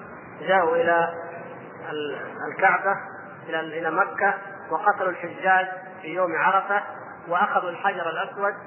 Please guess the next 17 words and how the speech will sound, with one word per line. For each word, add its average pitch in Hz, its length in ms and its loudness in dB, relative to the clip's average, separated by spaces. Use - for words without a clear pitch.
وبقي 196 680 4
عندهم 185 500 -2
في 180 300 -6
ال-، 160 240 -4
البحرين، 165 540 2
أي 160 180 -4
في 170 60 -2
الأحساء، 180 760 2
قرابة 185 360 6
اثنين 180 520 -2
وعشرين 170 520 -2
سنة، 175 260 2
اثنتين 175 340 0
وعشرين 165 420 0
سنة، 190 180 4
والحجر 196 320 2
الأسود 185 480 0